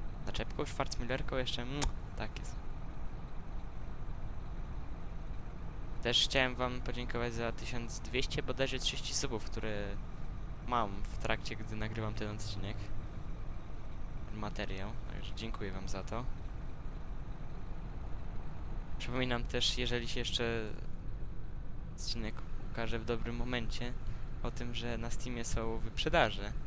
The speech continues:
i do piątego lipca możecie tam utargować jakieś fajne produkty, gry. Także szukajcie tam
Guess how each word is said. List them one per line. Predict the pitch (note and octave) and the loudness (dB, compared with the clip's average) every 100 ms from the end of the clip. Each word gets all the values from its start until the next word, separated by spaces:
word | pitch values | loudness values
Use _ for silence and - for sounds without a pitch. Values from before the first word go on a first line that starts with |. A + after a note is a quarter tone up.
| - - - - - | -2 -4 -2 -2 -2
i | |
do | A#2 | -2
piątego | - A#2 A2+ A2+ A#2 | 0 0 0 0 0
lipca | A2 - - | -2 -2 0
możecie | A2 - - | 0 0 0
tam | - - - - G#2+ | 0 0 -2 -2 -2
utargować | - A#2+ B2 A2+ G#2+ | 0 2 2 2 2
jakieś | G#2+ - - | 0 0 0
fajne | - A2 G#2+ G#2 G#2 | 2 0 0 -2 -2
produkty, | A#2+ A2+ G#2 - A2+ - - | -2 0 -2 -2 -4 -2 -2
gry. | G#2+ G#2 - - - - - - - - - - - - - - - - - - - - - | -2 -2 -4 -4 -4 -4 -4 -4 -4 -6 -6 -6 -6 -6 -6 -6 -6 -6 -4 -4 -4 -6 -6
Także | G#2 - A2+ A2+ A#2 - - - - - - | -4 -4 -2 -2 -2 -2 -4 -4 -8 -10 -10
szukajcie | - B2 - B2+ - G#2+ | -8 2 6 6 6 -4
tam | G#2 | -6